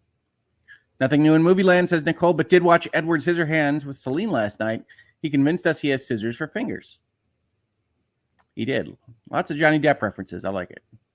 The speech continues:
Cornell says, "I'm excited for the Percy Jackson Disney Plus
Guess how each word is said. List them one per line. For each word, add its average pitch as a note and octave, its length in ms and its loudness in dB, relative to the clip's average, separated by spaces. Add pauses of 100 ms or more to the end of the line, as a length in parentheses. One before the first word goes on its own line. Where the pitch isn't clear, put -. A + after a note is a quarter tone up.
(1300)
Cornell D#3 420 2
says, C#3 440 2
"I'm C3+ 260 2
excited D3 480 2
for D3+ 80 -6
the C3 80 -4
Percy C#3+ 320 -2
Jackson C3 480 2
Disney B2 320 0
Plus - 640 -2